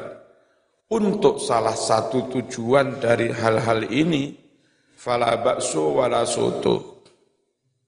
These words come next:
Fala ba'su wala sutu. Fala ba'sa bihi, enggak apa-apa. Ya, never mind.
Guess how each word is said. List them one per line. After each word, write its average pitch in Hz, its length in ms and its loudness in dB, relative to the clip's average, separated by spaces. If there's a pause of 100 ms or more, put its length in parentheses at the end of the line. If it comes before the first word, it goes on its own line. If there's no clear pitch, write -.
(760)
Fala 117 380 0
ba'su 127 500 2 (1040)
wala 135 400 2
sutu. - 480 -4 (1200)
Fala 127 240 2
ba'sa 120 400 0
bihi, - 480 -2
enggak - 240 2
apa-apa. - 420 0 (460)
Ya, 139 160 2 (640)
never 127 240 -2
mind. 120 400 0